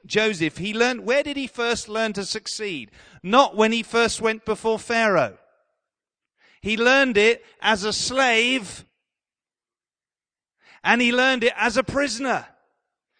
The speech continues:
It says, "The Lord was with Joseph, and he prospered," where? In the house of his Egyptian master. Then it says, while Joseph was there in the prison,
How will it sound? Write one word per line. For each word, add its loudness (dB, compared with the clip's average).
It -8
says, 0
"The 4
Lord 8
was -2
with -4
Joseph, 0
and -4
he -6
prospered," -2
where? 0
In -2
the 0
house 0
of -2
his -6
Egyptian -4
master. -2
Then 0
it -4
says, 0
while 0
Joseph -2
was -8
there -4
in -6
the -8
prison, -2